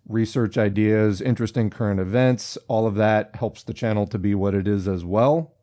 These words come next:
And remember that the class struggle occurs in real life. This is a YouTube channel. I'm studying Marxism. You're studying along with me. But the struggle happens out there in the real world, not in this series of tubes we call the internet,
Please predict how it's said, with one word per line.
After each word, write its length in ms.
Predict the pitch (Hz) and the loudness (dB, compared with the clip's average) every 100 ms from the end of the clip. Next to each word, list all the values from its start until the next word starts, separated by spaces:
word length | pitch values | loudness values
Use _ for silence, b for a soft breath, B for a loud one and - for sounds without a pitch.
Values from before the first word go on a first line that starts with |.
| - | -4
And 200 | 120 123 | 0 2
remember 600 | 127 143 147 143 143 - | 4 4 4 4 2 0
that 260 | 113 113 117 | 0 0 -2
the 80 | |
class 260 | 127 151 147 | -2 0 0
struggle 340 | - 135 123 | 2 2 2
occurs 340 | 113 - 123 107 | 0 0 0 0
in 100 | 104 | 0
real 220 | 101 98 | -2 -2
life. 360 | 107 110 104 - | 0 0 -2 -4
This 180 | 120 | -6
is 100 | 117 | -4
a 40 | 101 | -4
YouTube 460 | 101 123 - 117 | -2 -2 -2 -6
channel. 460 | 92 113 95 90 - | -4 -2 -2 -2 -6
I'm 160 | - 120 | -4 -4
studying 440 | - 123 113 104 | -2 0 0 0
Marxism. 600 | 104 104 104 110 98 101 101 b b b | 0 0 -2 -4 -2 -2 -4 b b b
You're 420 | 98 107 113 117 | -2 2 2 0
studying 420 | - - 117 110 | -2 0 2 2
along 360 | 101 92 92 90 | 0 -2 -2 -4
with 240 | 113 123 | -4 -2
me. 340 | 131 123 120 - _ - | 0 0 0 -6 _ -2
But 360 | 123 120 - - | 2 2 2 -6
the 100 | 117 | -6
struggle 440 | - 143 123 120 | 0 2 4 2
happens 560 | 110 120 - 113 104 - - | 0 -2 0 0 -2 -4 -2
out 200 | 120 113 | -2 2
there 180 | 120 110 | 2 4
in 80 | |
the 100 | 104 | 2
real 260 | 98 104 98 | 2 2 0
world, 440 | 95 104 104 98 95 _ | 0 2 2 0 -6 _
not 360 | 117 110 117 - | -4 0 -2 -2
in 180 | 127 110 | -2 2
this 340 | 107 104 - - | 0 -2 -8 -18
series 440 | - 131 123 110 | -6 0 2 2
of 160 | 95 - | -2 -4
tubes 500 | - 139 135 131 113 | 0 2 2 0 -4
we 140 | 104 | -6
call 240 | - 107 98 | -2 -2 -2
the 180 | 98 | -4
internet, 480 | 120 113 113 113 113 | -2 0 0 0 -4